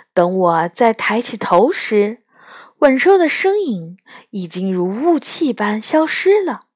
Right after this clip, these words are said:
墙壁上钟表的指针又开始慢慢地移动。什么时候才能再和吻兽跳交谊舞呢？我叹了一口气，怅然若失地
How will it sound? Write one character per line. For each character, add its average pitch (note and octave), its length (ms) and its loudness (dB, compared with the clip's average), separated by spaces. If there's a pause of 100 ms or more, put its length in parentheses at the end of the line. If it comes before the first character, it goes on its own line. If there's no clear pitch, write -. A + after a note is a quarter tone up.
(600)
墙 G3 380 0
壁 A3+ 180 -2
上 G#3 320 0
钟 D#4 200 -4
表 G#3+ 200 -2
的 G3 100 0
指 D#3 240 -6
针 B3 400 2 (400)
又 G#3+ 200 2
开 G#3 260 -2
始 - 400 -8
慢 A#3 240 -2
慢 A3+ 260 -4
地 E3 100 -6
移 D3 280 -14
动。 C4 320 0 (1300)
什 - 280 2
么 C#4 120 2
时 A#3+ 240 2
候 A#3+ 420 6 (220)
才 - 240 -4
能 A#3+ 200 4
再 A#4 140 4 (160)
和 B3 220 6
吻 G#3 260 6
兽 G3+ 440 4
跳 D#4+ 220 -2
交 F#4+ 260 4
谊 A4+ 120 4
舞 C4 340 0
呢？ A#3 360 -4 (680)
我 E3 180 -8
叹 C4 340 -4
了 G#3+ 80 -2
一 G#3+ 60 -6
口 - 260 -12
气， - 520 -8 (600)
怅 E4+ 320 -4
然 C4 200 2
若 D#4+ 260 0
失 G#4 380 2
地 G3+ 380 -4